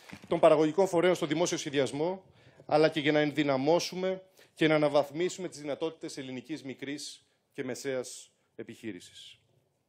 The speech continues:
Φίλες και φίλοι, συντρόφισσες και σύντροφοι, για εμάς νομίζω ότι είναι απολύτως ξεκάθαρο. Η πρόταση εξουσίας την οποία παρουσιάζουμε δεν είναι απλά και μόνο μία εναλλακτική διαχείριση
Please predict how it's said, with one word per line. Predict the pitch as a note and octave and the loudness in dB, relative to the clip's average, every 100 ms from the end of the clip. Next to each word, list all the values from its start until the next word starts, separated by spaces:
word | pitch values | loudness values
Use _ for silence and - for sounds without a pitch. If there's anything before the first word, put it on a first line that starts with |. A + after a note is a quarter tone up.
| _ _ _ _ _ _ _ _ _ | _ _ _ _ _ _ _ _ _
Φίλες | - F#3 F3+ | -4 0 2
και | D#3+ | 0
φίλοι, | - F3+ F3+ | 0 -2 -2
συντρόφισσες | D#3+ C#3+ F3+ F#3 D#3 | -6 -6 -6 -6 -12
και | |
σύντροφοι, | C#3+ E3+ E3+ E3+ | -10 -10 -10 -12
για | E3+ C#3+ | -4 -2
εμάς | C#3+ D#3+ E3 - - - _ _ _ _ | 0 -2 -4 -8 -18 -20 _ _ _ _
νομίζω | C#3+ D3 D#3+ | -10 -8 -6
ότι | E3 E3+ | -6 -4
είναι | E3 | -4
απολύτως | D3+ C#3 D#3 D3 | -4 -6 -6 -10
ξεκάθαρο. | - C#3 - D3+ C#3+ G2 F2+ F2 _ _ _ _ _ _ _ _ _ _ | -12 -10 0 0 0 -8 -8 -14 _ _ _ _ _ _ _ _ _ _
Η | D#3+ | -14
πρόταση | - E3+ F#3 F#3 | -2 -2 -2 -6
εξουσίας | F#3+ D#3 - F3 E3 | -10 -10 -6 -6 -4
την | D#3 | -8
οποία | C#3 E3 D#3+ C#3 A#2 _ - | -6 0 2 2 -2 _ -6
παρουσιάζουμε | C3 B2+ - C3 C#3 A2+ C3 D3 E3 _ _ _ _ _ | -4 -4 -4 2 2 0 -6 -8 -8 _ _ _ _ _
δεν | - A2+ E3 | -12 0 2
είναι | F3+ | 4
απλά | D#3 E3 E3 | 2 4 2
και | D#3+ | 2
μόνο | C#3+ E3 E3 D#3+ | 0 2 2 0
μία | D3+ E3+ E3 D#3+ _ _ _ _ _ - | 2 2 2 -2 _ _ _ _ _ -14
εναλλακτική | C#3 C#3 C#3+ C#3+ C3 - D#3+ E3+ D#3+ _ - - _ _ _ _ | -6 -2 -2 -4 -18 -12 -10 -10 -10 _ -16 -16 _ _ _ _
διαχείριση | B2 C#3 B2+ E3 E3+ D#3 - E3+ F3+ | -8 -6 -6 -4 -2 -4 -12 -14 -16